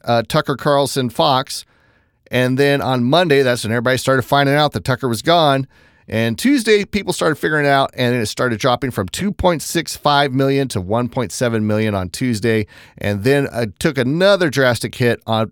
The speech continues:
to one point three three million on Wednesday. So to go from two point six five million on Friday to one point three three million on Wednesday,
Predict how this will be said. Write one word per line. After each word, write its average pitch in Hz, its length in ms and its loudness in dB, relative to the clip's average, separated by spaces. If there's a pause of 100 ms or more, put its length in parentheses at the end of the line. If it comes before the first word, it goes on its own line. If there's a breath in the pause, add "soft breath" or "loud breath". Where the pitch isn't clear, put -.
to - 120 -2
one 123 240 0
point 120 280 -4
three 127 180 -4
three 123 240 -4
million 110 340 0
on 98 180 -4
Wednesday. 101 440 -6 (360 soft breath)
So 147 180 0
to 151 40 -2
go 214 200 4
from 160 180 0
two 240 160 0
point 196 220 0
six - 200 -4
five 165 220 2
million 165 240 0
on 131 80 2
Friday 151 400 2
to 117 160 -4
one 127 300 -2
point 151 280 -2
three 135 360 -2 (340)
three 135 460 -2
million 131 340 0
on 98 180 -2
Wednesday, 135 520 -2